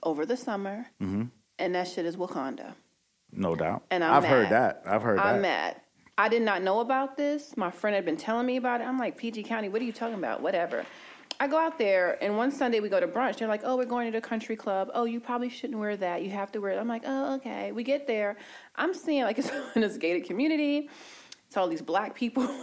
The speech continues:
Speaker 1: <laughs> driving around in golf carts. I'm like, "What the fuck?" I see all these black people getting out of Jaguars and stuff. We go in the country club. It's all black people.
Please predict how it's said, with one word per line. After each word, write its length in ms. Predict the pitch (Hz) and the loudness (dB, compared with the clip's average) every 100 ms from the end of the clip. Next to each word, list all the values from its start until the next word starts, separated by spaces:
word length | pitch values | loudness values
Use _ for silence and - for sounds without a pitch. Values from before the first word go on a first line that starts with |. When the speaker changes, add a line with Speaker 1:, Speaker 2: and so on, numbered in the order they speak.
| 508 | -10
Speaker 1:
<laughs> 260 | - 494 226 | -2 0 0
driving 360 | - 202 165 | 4 2 4
around 220 | 175 160 160 | 2 2 0
in 120 | 175 | 4
golf 320 | 214 285 - | 4 4 2
carts. 440 | - 240 240 - - | 4 6 6 2 2
I'm 80 | 339 | 2
like, 140 | 214 | 2
"What 100 | 427 | 2
the 100 | - | 0
fuck?" 540 | - - - 196 427 - - - 285 - | -2 -6 0 0 0 -6 -14 -12 -12 0
I 100 | - | 0
see 140 | - 240 | 6 6
all 80 | |
these 100 | 202 | 6
black 260 | 185 185 185 - | 4 4 4 2
people 160 | 202 | 2
getting 200 | 175 160 | 4 4
out 80 | 123 | 4
of 100 | - | 2
Jaguars 680 | - 202 240 214 220 214 214 | 4 4 4 4 4 4 2
and 160 | 214 214 | 0 0
stuff. 260 | 214 214 | 2 2
We 80 | 254 | 4
go 140 | 254 262 | 4 4
in 300 | - 330 302 | 4 4 4
the 80 | 254 | 2
country 360 | - 175 156 | 0 0 -2
club. 280 | - 165 202 | 2 2 2
It's 100 | 285 - | 0 0
all 200 | 185 220 | 2 4
black 320 | 269 311 339 | 4 4 2
people. 420 | 269 214 127 92 | 0 0 -2 -2